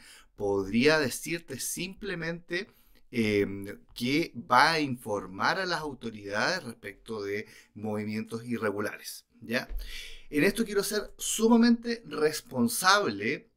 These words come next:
en el sentido de que yo tengo un video que se los voy a mostrar a, a continuación,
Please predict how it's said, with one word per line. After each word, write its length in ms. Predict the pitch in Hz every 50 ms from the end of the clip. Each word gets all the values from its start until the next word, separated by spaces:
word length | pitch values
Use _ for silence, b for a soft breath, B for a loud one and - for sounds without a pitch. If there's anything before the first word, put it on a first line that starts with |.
| _ -
en 140 | 117 113 113
el 160 | 113 113 113
sentido 720 | - - 117 104 - - - 135 147 170 175 185 175 - -
de 240 | 117 104 113 110 110
que 280 | - 117 110 117 - -
yo 180 | 117 113 131
tengo 300 | 131 151 175 190 190 208
un 140 | 220 202 208
video 400 | 226 226 220 160 123 127 165 180
que 100 | - -
se 80 | - 101
los 80 | 92
voy 120 | 92 104 107
a 40 |
mostrar 240 | 113 127 123 131 127
a, 260 | 123 127 - - -
a 60 | 127 123
continuación, 580 | 127 143 143 180 185 196 196 196 196 226 240